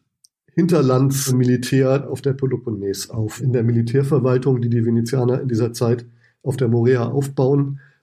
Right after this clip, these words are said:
Und da nimmt er in einem der, der Bezirke,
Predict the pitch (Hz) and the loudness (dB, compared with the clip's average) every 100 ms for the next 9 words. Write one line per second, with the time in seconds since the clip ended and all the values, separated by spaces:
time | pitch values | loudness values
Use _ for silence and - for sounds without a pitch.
0 | - 110 120 - 127 123 117 135 135 117 | -8 -4 -2 -2 -2 -2 -2 -2 -2 -2
1 | 117 120 120 117 113 110 117 117 107 110 | 0 0 0 0 0 -2 -2 -2 0 -2
2 | - - 120 - 135 135 123 | -4 -6 -4 0 0 2 -2